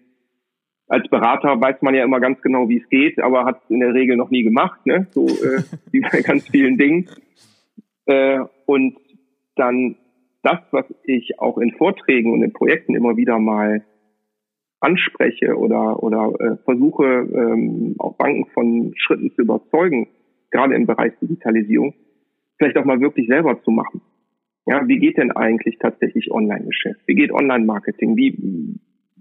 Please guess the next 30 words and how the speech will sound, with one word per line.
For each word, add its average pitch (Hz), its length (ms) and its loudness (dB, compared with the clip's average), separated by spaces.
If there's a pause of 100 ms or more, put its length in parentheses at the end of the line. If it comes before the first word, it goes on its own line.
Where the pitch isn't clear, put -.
(180)
sorgt 147 340 -2
man 139 100 2
dafür, 127 400 2
dass 120 240 -2
ein 123 160 2
Laden 127 480 0
dreihundertfünfundsechzig 127 1000 0
Tage 127 460 2
im 120 120 0
Jahr, 123 160 2
vierundzwanzig 123 640 -2
Stunden 120 280 0
am 117 120 -2
Tag - 200 -8
tatsächlich - 440 -4 (520)
läuft? 143 420 2
Und 123 320 -2
was 123 180 0
ist, - 160 -2
wenn 120 140 0
da 120 160 0
die 117 100 0
I 117 140 0
T 131 180 -4
mal 120 140 2
ausfällt 131 500 0
und 113 100 0
ich 120 120 -4
habe 123 100 -2
nicht 127 240 0